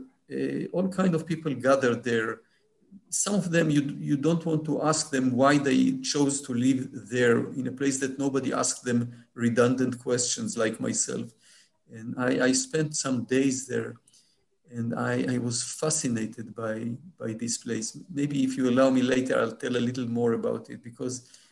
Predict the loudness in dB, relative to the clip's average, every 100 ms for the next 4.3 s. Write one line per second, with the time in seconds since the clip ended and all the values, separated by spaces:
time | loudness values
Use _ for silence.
0 | _ -10 -4 -4 -2 -2 0 -2 -4 -6
1 | -4 -2 -2 -4 -10 -20 _ _ _ _
2 | -4 0 2 2 0 2 4 2 0 -2
3 | -4 -2 2 2 0 0 0 -2 -6 -4
4 | -2 -4